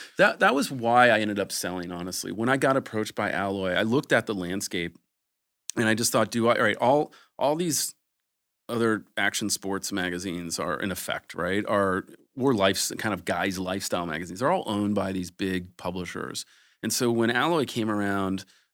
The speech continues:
um, again, it was a no-brainer for me 'cause not only, like I mentioned, the financial opportunity was good, um, the sort of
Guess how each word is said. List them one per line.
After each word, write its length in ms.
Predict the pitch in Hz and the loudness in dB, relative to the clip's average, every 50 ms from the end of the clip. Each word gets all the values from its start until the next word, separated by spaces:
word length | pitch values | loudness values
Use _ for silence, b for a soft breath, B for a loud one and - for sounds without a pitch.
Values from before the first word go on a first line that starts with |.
| _ - | _ -8
um, 460 | 104 107 107 95 95 92 92 90 - - | -4 -2 -2 0 0 -2 -2 -4 -6 -8
again, 380 | - 87 127 127 123 113 107 110 | -6 -2 0 2 2 2 2 0
it 80 | - | 0
was 180 | 113 107 - - | -2 -2 -2 -2
a 40 | 120 | -2
no-brainer 580 | 120 117 127 135 120 107 104 101 107 110 101 | 0 0 0 0 0 0 0 0 2 0 0
for 100 | - 101 | 0 -2
me 180 | 95 92 90 90 | -4 -2 -4 -4
'cause 140 | 85 95 98 | -6 -4 -2
not 140 | 113 123 131 | 0 2 2
only, 300 | 127 120 113 104 98 - - | 2 2 0 0 -2 -4 -6
like 180 | 98 101 104 - | -8 -8 -6 -6
I 40 | 113 | -4
mentioned, 300 | 104 113 110 - 117 110 | -4 -4 -4 -2 -4 -4
the 40 | 101 | -6
financial 440 | - - 90 92 101 117 - - 98 | -4 -6 -4 -4 -4 -4 -4 -2 -4
opportunity 520 | 101 - 92 87 - - 101 98 98 95 | -4 -4 -6 -10 -8 -6 -4 -4 -2 -4
was 160 | 92 95 90 - | -4 -6 -6 -6
good, 320 | 101 95 95 90 90 87 - _ _ _ _ _ _ - | -2 -2 0 0 -2 -4 -10 _ _ _ _ _ _ -10
um, 400 | 95 95 95 92 92 92 90 - _ _ _ | -6 -4 -4 -2 -2 -4 -4 -6 _ _ _
the 420 | - - 107 104 104 98 98 98 _ _ _ _ _ _ _ _ - | -6 -4 -2 0 0 -2 -2 -6 _ _ _ _ _ _ _ _ -12
sort 200 | - - 113 101 | -8 -4 -4 -4
of 140 | 92 90 - | -4 -6 -12